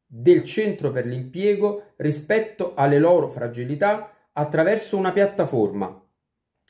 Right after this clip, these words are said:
che sarà in collegamento tra, mm, mm, Centro per l'Impiego e servizi sociali.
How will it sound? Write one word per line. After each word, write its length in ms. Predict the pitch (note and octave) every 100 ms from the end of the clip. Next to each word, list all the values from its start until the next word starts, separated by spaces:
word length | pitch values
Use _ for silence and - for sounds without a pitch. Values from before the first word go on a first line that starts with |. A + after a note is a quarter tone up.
| _ _
che 80 | E3+
sarà 520 | D#3+ F#3 F#3 D#3+ - -
in 140 | C#3
collegamento 1080 | C#3+ D3+ D3 D#3+ G#3 G#3+ - G#3 G#3 - _ _
tra, 520 | E3+ E3 - - - -
mm, 140 | D#3 C#3+
mm, 300 | - D3 C#3+ -
Centro 420 | - G#3 G#3 E3+
per 120 | C#3 D3
l'Impiego 760 | E3 D#3 A3+ A#3+ A3+ A3+ -
e 80 | E3
servizi 540 | D#3 E3 D3 F3 D#3+
sociali. 420 | C3+ B2+ A2 F2+